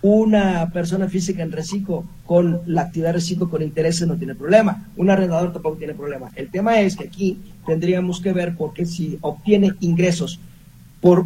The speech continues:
un capítulo, llámele sueldos, actividad empresarial, reciclo, arrendamiento, dividendos, y tiene intereses,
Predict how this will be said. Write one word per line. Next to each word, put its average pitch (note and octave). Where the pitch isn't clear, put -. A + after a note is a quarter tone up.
un A#3
capítulo, E3+
llámele E3+
sueldos, E3+
actividad D3+
empresarial, C3+
reciclo, D3
arrendamiento, C#3
dividendos, E3+
y F#3
tiene F3+
intereses, G3